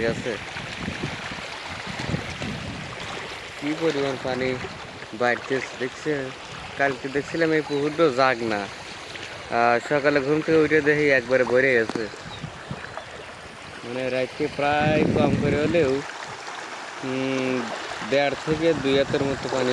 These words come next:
বাড়ছে। এই যে দেখুন, পানি কীভাবে সব ভেঙে চুরে আসতেছে। এবার মনে করেন যে এক ধাক্কাতেই পানি আর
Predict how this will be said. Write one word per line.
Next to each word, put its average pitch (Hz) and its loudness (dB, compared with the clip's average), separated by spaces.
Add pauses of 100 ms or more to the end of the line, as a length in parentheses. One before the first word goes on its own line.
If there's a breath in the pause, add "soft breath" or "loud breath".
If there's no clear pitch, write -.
বাড়ছে। 117 2 (840)
এই - -4
যে 113 -4
দেখুন, 117 -2 (1000)
পানি 113 -2 (160)
কীভাবে 127 2 (100)
সব 123 -2 (280)
ভেঙে 127 2
চুরে 120 2
আসতেছে। 120 -2 (140)
এবার 160 6
মনে 165 6
করেন 180 6
যে 185 6 (140)
এক 151 2 (100)
ধাক্কাতেই 175 4
পানি 151 4
আর 135 4